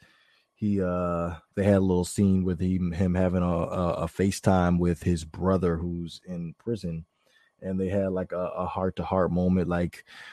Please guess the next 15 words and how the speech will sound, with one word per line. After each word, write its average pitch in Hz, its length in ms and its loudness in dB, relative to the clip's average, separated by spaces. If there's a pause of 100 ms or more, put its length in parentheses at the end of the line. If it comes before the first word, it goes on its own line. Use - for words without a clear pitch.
(120)
basically 98 420 4
telling 95 380 10
him, 95 140 4
like, 90 180 4
"You 92 60 2
gotta 90 200 2
take 92 180 2
advantage 92 340 2
of 90 120 -2
your 92 140 0
opportunity. 95 840 -2 (520)
Um, 87 540 -2 (260)
tomorrow's 92 500 0
not 90 200 -2
promised." 92 680 -4